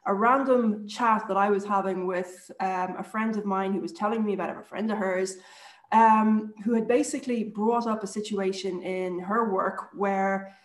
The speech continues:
she realized she was being, well, there was a big pay differential, um, for somebody who was a guy doing more or less the same job, actually exactly the same job. Um, and she brought it to her people manager,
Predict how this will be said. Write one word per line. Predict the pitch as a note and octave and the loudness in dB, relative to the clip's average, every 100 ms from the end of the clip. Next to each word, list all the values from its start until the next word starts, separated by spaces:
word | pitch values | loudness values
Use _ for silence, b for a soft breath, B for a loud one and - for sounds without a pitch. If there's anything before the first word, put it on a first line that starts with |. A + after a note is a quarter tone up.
| B | B
she | - G3+ | -8 -2
realized | A#3+ A#3+ A3 G#3 G#3 | 2 2 2 2 -2
she | - | -4
was | G3+ G3+ | -4 -2
being, | G#3+ G#3 G3 G3 G3 - _ _ _ _ | 2 4 4 0 -4 -18 _ _ _ _
well, | G#3 | -4
there | G3+ | 0
was | G3+ G#3 | 0 0
a | |
big | A#3+ A#3 - | 0 -2 -4
pay | A3+ A3 | -4 -2
differential, | G3+ G3 F3+ E3+ F#3+ A3+ - _ _ - | -2 -2 -4 -4 -4 -4 -4 _ _ -2
um, | G3+ F#3+ F#3+ F#3 | 0 0 -2 -4
for | G3 | -6
somebody | F#3+ A3 G#3 G3+ F#3+ | -6 -4 -2 -2 -2
who | F#3 | -4
was | F3 | -6
a | |
guy | F#3 G3 F#3+ F#3+ | -2 0 0 0
doing | F#3+ F#3+ F#3 | -2 -4 0
more | G3+ G3 | 0 0
or | |
less | F#3 F#3 | -2 -6
the | - | -12
same | - F#3 F#3 | -8 -6 -4
job, | F#3+ F#3 F3+ | -2 -2 -4
actually | F3+ E3+ | -6 -10
exactly | F3 F3+ E3+ - F#3 E3+ | -8 -4 -4 -4 -8 -8
the | |
same | E3+ F#3 F3+ | -8 -8 -6
job. | F3 F3+ G3 B B B B _ | -4 -2 -2 B B B B _
Um, | A3 A3 | -2 0
and | B3 | -2
she | A#3 | -2
brought | A#3 C4 C#4+ | 6 6 6
it | - - | 0 -4
to | B3+ A#3 A3+ G#3 | -2 0 0 0
her | G#3 | 0
people | B3 C#4+ A#3 | 0 2 2
manager, | G3 F#3 F#3 F#3+ F#3+ F#3+ - | 0 -2 -4 -2 -4 -6 -12